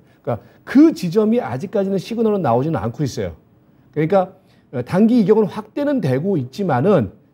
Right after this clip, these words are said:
시장은 정배열 구간 속에서 랠리는 계속해서 연장이 걸리고 있는 상황이다. 이렇게 정리를 하시면 되겠습니다. 종목의 경우는 이제 뻔해요. 그 앞에서 설명드렸던 것처럼 여러분들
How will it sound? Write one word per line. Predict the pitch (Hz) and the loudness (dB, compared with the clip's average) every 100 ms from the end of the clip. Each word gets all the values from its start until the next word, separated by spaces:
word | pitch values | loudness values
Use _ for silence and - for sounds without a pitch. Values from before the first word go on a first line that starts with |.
| _ | _
시장은 | - 247 208 190 202 113 - _ _ | -8 -2 2 2 0 -2 -8 _ _
정배열 | 151 185 208 247 233 | -2 0 4 4 4
구간 | 175 190 | 0 -2
속에서 | 180 175 147 160 | -2 -2 -2 -2
랠리는 | 131 131 156 151 190 | 0 0 0 0 -2
계속해서 | 131 120 - 165 190 _ _ - | -4 -8 -4 -4 -4 _ _ -2
연장이 | 139 180 175 202 247 | 0 2 2 0 0
걸리고 | 165 143 131 | 0 0 0
있는 | 143 196 | -2 -2
상황이다. | - 190 135 101 90 - _ | -2 0 0 -2 -6 -12 _
이렇게 | 160 156 | -2 -2
정리를 | 147 127 131 | -2 0 0
하시면 | 123 117 | 0 -2
되겠습니다. | 101 95 - 82 - _ - | -4 -6 -6 -14 -18 _ -16
종목의 | - 220 285 339 330 | 2 6 6 6 6
경우는 | 247 220 226 220 | 6 6 6 2
이제 | 180 185 | 0 -4
뻔해요. | - 523 320 202 208 170 95 85 - - - _ _ _ _ | -4 0 2 4 4 2 0 -6 -16 -20 -20 _ _ _ _
그 | 208 | 2
앞에서 | 214 151 262 302 | 2 0 0 2
설명드렸던 | 233 339 359 330 269 247 | 2 2 0 0 2 4
것처럼 | 202 175 190 | 2 2 2
여러분들 | 147 170 190 165 175 117 | 4 4 4 2 2 0